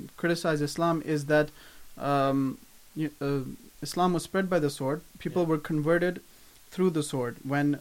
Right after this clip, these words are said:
Speaker 1: Muslims stood in front of, um, disbelievers and, and they said to them that you have a choice, become Muslim or con-, or, or, or the
Speaker 2: Or be
Speaker 1: sword,
Speaker 2: killed.
Speaker 1: or be
Speaker 2: Yeah.
Speaker 1: killed.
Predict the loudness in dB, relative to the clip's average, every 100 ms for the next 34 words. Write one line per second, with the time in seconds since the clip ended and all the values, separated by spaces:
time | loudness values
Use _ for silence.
0 | -2 -2 0 0 0 -2 -12 -20 -20 -14
1 | -4 0 2 0 -2 -2 2 2 0 0
2 | 0 0 0 0 0 -2 -8 -20 -20 -20
3 | -20 -18 -6 -2 0 0 2 2 2 2
4 | 2 0 0 -2 0 -2 -2 0 0 0
5 | -2 -6 -20 -18 0 2 2 0 0 0
6 | -2 -2 0 2 0 -2 -4 -4 -6 -2
7 | -2 -2 -2 0 0 -4 -12 -20 -20 -18
8 | -4 -2 0 0 2 4 4 4 0 0
9 | 0 0 2 4 4